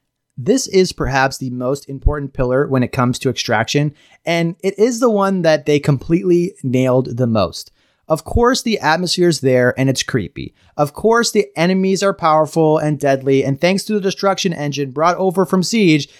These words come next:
they can come from literally anywhere. In fact, the designers have stated that they meticulously built each subzone in such a way that any choke points are few and far between so that you will always be on your toes. Those things all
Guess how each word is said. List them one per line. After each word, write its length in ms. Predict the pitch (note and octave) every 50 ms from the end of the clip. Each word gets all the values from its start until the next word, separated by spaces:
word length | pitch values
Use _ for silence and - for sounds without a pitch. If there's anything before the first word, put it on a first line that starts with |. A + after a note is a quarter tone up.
| _ _ _
they 160 | - F3 G3
can 180 | G3 A#3+ A3 G#3+
come 380 | - - F#3 F3+ F3 F3 F3 D3+
from 280 | - E3 D#3 D#3 D3
literally 600 | C#3 C#3 C#3+ D3 C#3+ C#3 C#3 C#3 C3 C3+ C3+ -
anywhere. 520 | C#3+ C3 A#2+ A#2 G#2 F#2 D#2+ C2+ - - _ _ _ _ -
In 140 | E3+ E3+ D3
fact, 240 | C#3+ F#3 F3+ E3+ -
the 80 | F3
designers 480 | D#3 D#3+ C3 C#3 D#3+ F3 F#3+ G#3 F#3+ -
have 160 | F3+ E3 C#3+
stated 520 | - - - F#3+ A3 A3 E3 B2+ A2 A2 - - - - - -
that 100 | D#3+ -
they 100 | E3+ E3+
meticulously 800 | E3+ E3+ E3 - - B3 A#3+ - C4 B3 B3 A3 - A#3+ A3+
built 340 | F3 - F3+ F3 D#3+ D#3 - -
each 300 | E3 F#3 G3+ G3 - -
subzone 500 | - D#3+ D#3+ E3 D#3 D#3+ F3+ F3+ F#3 F3+
in 80 | D#3+ D3
such 260 | - - E3+ E3 -
a 60 | E3
way 340 | B2+ C#3 C#3 C#3 D3 E3 D#3+ - - - -
that 140 | - D3 C#3 -
any 200 | F3 F#3+ G#3+ F3
choke 360 | - - - E3+ F3 E3+ -
points 340 | - F#3 F3+ F#3+ G3+ - -
are 160 | C#3+ C#3 C#3
few 300 | - - E3+ F3+ F#3 F3
and 120 | D#3+ C#3
far 220 | - - D#3+ D#3+ D#3
between 480 | D#3+ D3 - - E3 E3 E3 F3 F3 - - -
so 140 | - - F3+
that 80 | F3+ F3+
you 100 | G3+ F3+
will 200 | E3+ E3 E3+ -
always 420 | - D#3+ F3+ G3 G3 G#3 G3+ D3+ B2+
be 380 | C3 D#3+ E3 D#3+ D#3 D#3 - -
on 240 | C#3+ C#3+ C#3+ C#3+
your 240 | C3+ B2+ B2+ B2+ B2
toes. 460 | - - B2+ A2+ G2+ F#2+ F#2 - - _ _ _ _ -
Those 280 | E3+ G3 A#3+ B3+ -
things 260 | - A3+ G#3+ G#3 F3+ -
all 360 | - - D#3+ E3+ F3+ F3+ F3+